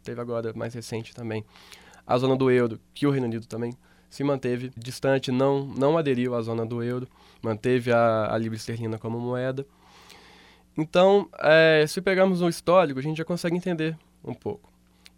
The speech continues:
E es-, essa situação foi ainda mais agravada com os, os acontecimentos da, da última década. A gente teve aquela, a grave crise econômica que passou a Europa, que afetou países como Grécia, a Itália, Espanha, Portugal.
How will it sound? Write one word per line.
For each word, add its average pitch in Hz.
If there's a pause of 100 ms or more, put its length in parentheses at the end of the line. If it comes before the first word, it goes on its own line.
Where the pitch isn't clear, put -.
E 143
es-, 175
essa 175
situação 190
foi 196
ainda 190
mais 190
agravada 165
com 170
os, 160
os 151
acontecimentos 151
da, 151
da 147
última 160
década. 127
A -
gente -
teve 117
aquela, 117 (100)
a -
grave 120
crise 117
econômica 113
que -
passou 110
a -
Europa, 113
que 107 (580)
afetou 113
países 113
como 113
Grécia, 120 (280)
a 104
Itália, 113
Espanha, 107
Portugal. 117